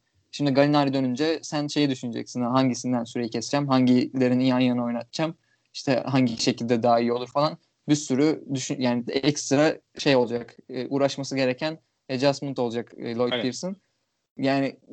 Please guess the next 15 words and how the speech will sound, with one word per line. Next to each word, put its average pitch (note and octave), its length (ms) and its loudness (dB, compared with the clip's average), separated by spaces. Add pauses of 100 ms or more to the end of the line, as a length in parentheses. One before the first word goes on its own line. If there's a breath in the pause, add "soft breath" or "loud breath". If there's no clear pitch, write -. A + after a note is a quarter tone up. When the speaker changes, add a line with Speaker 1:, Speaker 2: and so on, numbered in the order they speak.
Speaker 1:
gerek, D3+ 380 4 (220)
cidden F3 380 -2
hiç E3 240 -4
gerek C#3 320 0
yokmuş. B2+ 420 -6
Hani B2+ 220 -4
özellikle C3+ 420 -2
şu - 160 -14
Gallinari C3 460 -2
sakatken, B2+ 680 -6 (220)
e, B2 180 -2
izlediğimiz B2+ 640 -2
Hawks'ı B2 460 0
görünce. B2 540 0 (140)
E, B2 420 2